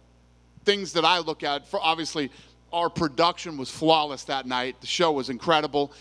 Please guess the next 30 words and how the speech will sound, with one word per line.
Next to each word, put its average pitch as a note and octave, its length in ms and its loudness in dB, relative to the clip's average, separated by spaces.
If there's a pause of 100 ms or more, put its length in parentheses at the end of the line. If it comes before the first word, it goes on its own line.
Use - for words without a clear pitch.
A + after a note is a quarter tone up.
(460)
And, D3 560 -2
uh, C#3 460 -2
the C3+ 80 -14
fighters D3 380 -2
all C3+ 240 -2
went B2+ 160 -4
out. B2 100 -6
When C#3 160 -4
we G#3+ 140 -2
do A3 160 -4
what G3+ 180 -2
we F#3+ 140 -4
do F#3 200 -6
best F3+ 380 -2
and C#3+ 80 -8
they E3+ 140 0
do E3+ 140 -4
what D#3+ 120 -6
they E3 140 -2
do E3 180 -6
best, E3 380 -4 (540)
you C#3+ 100 -8
pull E3 240 -4
off D3 180 -2
a C3+ 40 -16
perfect C#3 420 -8
event B2+ 320 -4
like B2+ 220 -10
Utah A#2+ 320 -8
was. A2 360 -16